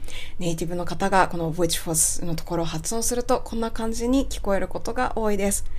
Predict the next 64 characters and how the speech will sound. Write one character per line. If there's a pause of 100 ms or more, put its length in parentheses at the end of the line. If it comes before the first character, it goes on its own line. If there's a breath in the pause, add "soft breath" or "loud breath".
(400 loud breath)
で
は、 (680)
で
き
る
だ
け
ベ
ン
ト
ン
先
生
の
セ
リ
フ
を
真
似
し
な
が
ら
頑
張
っ
て
こ
こ
練
習
し
て
い
き
た
い
と
思
い
ま
す。 (580 loud breath)
Patient
presented
with
type (320)
A
aortic
dissection, (720 loud breath)
which
was
repaired. (400 loud breath)
わ
ざ
と
which
was
を
小
さ
い
声
で、